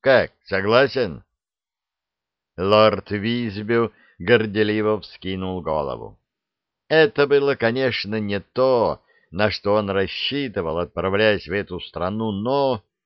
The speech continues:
государь дал ему задание и пообещал аудиенцию по его выполнению. Ну что ж, неплохое начало, а дальше всё зависит от него.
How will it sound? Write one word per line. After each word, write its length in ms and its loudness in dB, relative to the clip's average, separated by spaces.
государь 720 -4
дал 300 -2
ему 320 -6
задание 840 -4
и 160 -2
пообещал 1000 0
аудиенцию 1200 -2
по 60 -4
его 320 -2
выполнению. 1000 -4
Ну 260 0
что 320 -8
ж, 380 -16
неплохое 960 2
начало, 680 -2
а 300 6
дальше 500 0
всё 240 0
зависит 560 -6
от 240 -4
него. 420 -6